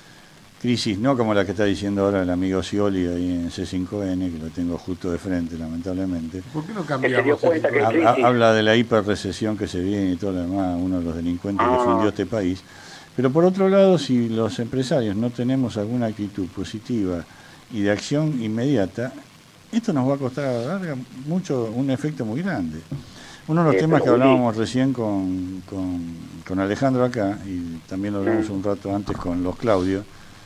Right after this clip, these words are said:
Speaker 1: es el tema de que ninguno en este gobierno está pensando en la, en el futuro del trabajo. Y estamos hablando de un trabajo que ellos dicen que tienen que mejorar Argentina. Pero ¿en, en qué tipo de trabajo están pensando? ¿Están pensando en, lo, lo, en, en los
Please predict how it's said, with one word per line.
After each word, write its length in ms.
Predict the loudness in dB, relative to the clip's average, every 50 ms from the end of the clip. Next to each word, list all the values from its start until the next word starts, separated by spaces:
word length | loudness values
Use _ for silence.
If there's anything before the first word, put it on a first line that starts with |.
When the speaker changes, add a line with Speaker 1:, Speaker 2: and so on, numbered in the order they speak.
| -20 -20 -20 -20 -20 -18 -14 -8
Speaker 1:
es 100 | -6 -4
el 120 | -4 -2
tema 240 | -2 -2 0 2 2
de 160 | 2 0 -2
que 240 | -4 -4 -4 -4 -4
ninguno 420 | -2 0 0 2 4 4 4 4 4
en 80 | 2
este 160 | 2 0 0
gobierno 260 | 0 0 0 0 -2 -4
está 140 | -4 -4
pensando 460 | -6 -4 -4 -4 -4 -4 -4 -4 -4 -4
en 140 | -4 -4
la, 60 | -4 -4
en 180 | -4 -4 -4
el 100 | -6 -6
futuro 360 | -6 -8 -8 -6 -4 -2 -2
del 140 | -2 -2 -4
trabajo. 440 | -6 -8 -8 -6 -6 -8 -8 -10 -16 -20 -20 -20 -20 -20 -20 -20 -20 -20 -20 -20 -20 -20 -20 -20 -14 -8 -8
Y 60 | -2
estamos 280 | 2 4 4 6 6
hablando 320 | 6 6 4 4 4 4 4
de 80 | 4
un 100 | 4 4
trabajo 500 | 4 4 4 4 4 4 2 0 -2 -4
que 80 | -2 -2
ellos 200 | 0 0 0 0
dicen 280 | -2 -2 -2 -4 -4 -4
que 100 | -6 -6
tienen 280 | -6 -4 -4 -4 -4
que 80 | -6 -6
mejorar 400 | -6 -6 -6 -6 -6 -6 -6 -6
Argentina. 580 | -6 -6 -8 -8 -8 -8 -8 -6 -6 -6 -8 -10 -12 -16 -20 -20 -20 -20 -20 -20 -20 -20 -14 -8
Pero 120 | -6 -6 -6
¿en, 60 | -6 -8 -8
en 100 | -8 -2
qué 120 | 0 0 0
tipo 260 | 2 2 2 2 2
de 60 | 2
trabajo 360 | 2 2 2 2 2 0 -4
están 220 | -6 -4 -4 -4 -4
pensando? 440 | -4 -4 -4 -4 -4 -6 -4 -6
¿Están 200 | -4 -4 -6 -6
pensando 580 | -6 -8 -8 -6 -6 -4 -2 -2 -2 -2 -2 -2
en, 100 | -4 -4
lo, 140 | -6 -6 -6 -6
lo, 140 | -6 -6 -6
en, 220 | -6 -8 -8 -8 -8
en 160 | -8 -6 -6 -6
los 160 | -6 -6